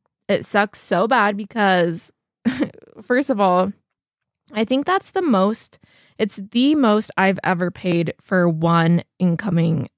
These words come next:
order ever. And, like, also let it be known that, like, if you didn't know, Lala is completely self-funded. Like, that money didn't just come out of thin air. Like,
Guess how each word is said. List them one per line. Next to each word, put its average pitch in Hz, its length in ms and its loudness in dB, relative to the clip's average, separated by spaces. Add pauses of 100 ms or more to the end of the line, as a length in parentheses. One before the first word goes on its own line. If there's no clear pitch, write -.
(120)
order 120 520 -4 (180)
ever. 139 440 -2 (340)
And, 208 160 2
like, 202 360 0
also 226 420 0
let 220 200 0
it 254 120 0
be 247 120 -2
known 202 380 2
that, - 180 -2
like, 180 380 -4
if 202 120 -6
you 190 140 0
didn't 190 240 2
know, 180 280 2
Lala 196 580 2
is 233 180 -2
completely 214 540 -4
self-funded. 170 800 -6
Like, - 280 -6 (720)
that 247 160 0
money 320 280 2
didn't 277 240 0
just 240 200 -4
come 233 200 -2
out 240 140 2
of 226 120 -2
thin 208 200 0
air. 143 300 -2
Like, 165 180 -4